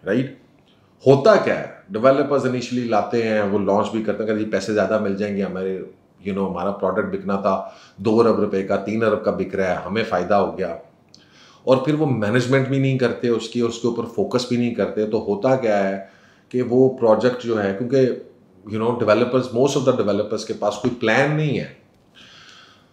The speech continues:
वो किसी hotel को दे देंगे या किसी को दे देंगे। अब जब hotel को देते हैं, वो hotel का agreement आपके साथ शेयर नहीं होता।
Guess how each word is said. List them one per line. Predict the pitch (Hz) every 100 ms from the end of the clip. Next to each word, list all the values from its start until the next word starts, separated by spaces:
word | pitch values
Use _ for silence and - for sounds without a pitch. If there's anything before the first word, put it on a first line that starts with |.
| -
वो | 139
किसी | 143 143 151
hotel | 139 131 147 143
को | 139
दे | 135
देंगे | 131 131 127 131 123 -
या | 135
किसी | 131 123 117
को | 131
दे | 123
देंगे। | 107 120 123
अब | 123 -
जब | 143
hotel | 123 117 113 156 165
को | 180
देते | 139 139 131
हैं, | 127
वो | 135 139
hotel | 127 117 143
का | 147
agreement | 139 123 131 135 123
आपके | 107 -
साथ | 120 113
शेयर | - 101 95
नहीं | 87 87
होता। | 85 101 98